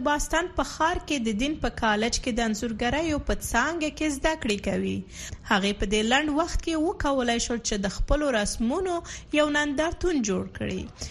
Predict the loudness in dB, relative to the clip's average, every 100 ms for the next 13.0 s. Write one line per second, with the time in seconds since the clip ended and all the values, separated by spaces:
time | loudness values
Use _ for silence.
0 | -12 0 2 2 2 2 2 2 0 0
1 | -2 0 0 0 0 0 0 2 2 2
2 | 0 0 -2 -2 -2 0 0 0 2 2
3 | 2 -2 0 2 2 0 -2 0 0 0
4 | -2 0 0 -2 -2 -4 -4 -14 -10 -2
5 | 0 2 0 0 2 2 2 2 0 2
6 | 2 0 0 -2 -2 -2 0 0 0 2
7 | 2 2 2 0 -2 0 0 0 0 0
8 | -2 -2 0 2 2 0 0 0 0 0
9 | -2 0 0 -2 -2 -2 0 0 0 -2
10 | -2 0 -2 -4 -12 -14 -2 0 0 0
11 | 0 2 2 2 -2 -2 0 0 2 2
12 | 4 4 4 2 0 -2 -2 -2 0 -2